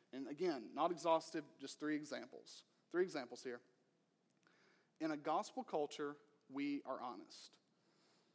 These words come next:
We're honest. Humility creates the possibility of honesty in a church. There's no reason to pretend we're something we're not because we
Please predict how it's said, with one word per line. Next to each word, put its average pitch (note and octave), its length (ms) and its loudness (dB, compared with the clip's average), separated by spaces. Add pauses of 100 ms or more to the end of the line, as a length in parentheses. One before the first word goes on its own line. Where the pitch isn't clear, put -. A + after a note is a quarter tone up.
(640)
We're D3 140 -2
honest. F3 520 -2 (1300)
Humility E3+ 720 4 (120)
creates E3 960 0
the C3+ 80 -4
possibility D3+ 760 0
of A2+ 80 -8 (120)
honesty C#3 640 -4
in A#2+ 80 -8
a A#2 60 -10
church. - 540 -10 (720)
There's C#3 120 -6
no E3+ 120 6
reason F#3+ 480 2
to E3+ 60 2
pretend F#3 440 -2
we're D3+ 80 -6
something D3+ 380 -2
we're C#3+ 100 -2
not D3+ 360 4 (300)
because D#3 300 0
we E3 240 -4